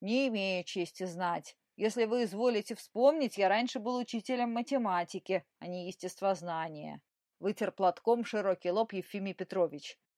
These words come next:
Затем снял круглые очёчки, казавшиеся игрушечными на его большом лице, и обстоятельно протёр их тем же платком.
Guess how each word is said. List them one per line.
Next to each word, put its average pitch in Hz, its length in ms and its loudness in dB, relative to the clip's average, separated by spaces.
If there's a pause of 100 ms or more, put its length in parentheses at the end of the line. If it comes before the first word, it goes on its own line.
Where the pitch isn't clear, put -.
Затем 226 360 0
снял 208 340 0
круглые 170 420 2
очёчки, 262 520 0
казавшиеся 233 800 2
игрушечными 202 720 -4
на 196 100 -4
его 202 180 -2
большом 208 420 0
лице, 196 420 -2 (240)
и 233 120 0
обстоятельно 202 760 0
протёр 175 440 0
их 160 120 -8
тем 170 200 -2
же 156 100 -14
платком. 165 580 0